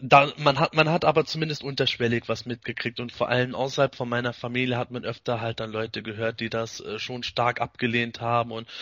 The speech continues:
pädagogisch überhaupt nicht wertvoll und es kam ja auch nicht von irgendwoher, dass dann in allen Kinderheften, die man irgendwo hatte, ich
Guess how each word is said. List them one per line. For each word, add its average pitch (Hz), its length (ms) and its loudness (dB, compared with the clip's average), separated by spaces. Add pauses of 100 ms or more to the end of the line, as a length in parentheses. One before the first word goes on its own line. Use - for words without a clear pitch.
(260)
pädagogisch 127 760 4
überhaupt 123 420 2
nicht - 260 -4
wertvoll 123 560 2
und 117 160 -6 (300)
es - 160 -4
kam 127 220 2
ja 123 80 6
auch 120 140 2
nicht 127 280 -2
von 123 300 -2
irgendwoher, 123 680 0
dass 123 240 -4
dann 123 240 0
in 120 260 -6 (300)
allen 135 280 6
Kinderheften, 143 680 2
die 123 80 -2
man 120 160 -4
irgendwo 127 320 -4
hatte, 120 340 -2
ich - 160 -2